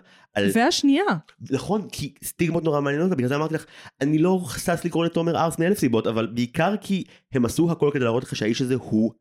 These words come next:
Speaker 1: מדהים והרבה יותר ממה שהסטריאוטיפ האשכנזי שאתה מלביש עליו, נכון.
Speaker 2: כן, אבל אני לא גד-, אני גדלתי בעולם שבו ארס זה לא סטריאוטיפ אשכנזי, ארס זה צורת חיים, ואנשים אין להם בעיה להגיד על עצמם שהם ארסים. זאת אומרת, וזה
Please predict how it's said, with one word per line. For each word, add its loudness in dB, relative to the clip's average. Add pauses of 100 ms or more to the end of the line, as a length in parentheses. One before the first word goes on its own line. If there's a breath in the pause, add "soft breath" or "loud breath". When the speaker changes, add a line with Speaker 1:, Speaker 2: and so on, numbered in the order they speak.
(160)
Speaker 1:
מדהים -2
והרבה -2
יותר 0
ממה 0
שהסטריאוטיפ -2
האשכנזי 0
שאתה -4
מלביש 0
עליו, 0
נכון. -4 (260 loud breath)
Speaker 2:
כן, 2
אבל 2
אני 0
לא 2
גד-, 0
אני 2
גדלתי 0
בעולם 2
שבו 0
ארס 0
זה 2
לא 4
סטריאוטיפ 0
אשכנזי, -2
ארס 2
זה 2 (100)
צורת 0
חיים, 2
ואנשים 2
אין 2
להם 2
בעיה 2
להגיד 2
על 4
עצמם 0 (120)
שהם 2
ארסים. 0 (440 soft breath)
זאת -6
אומרת, 2 (420)
וזה 4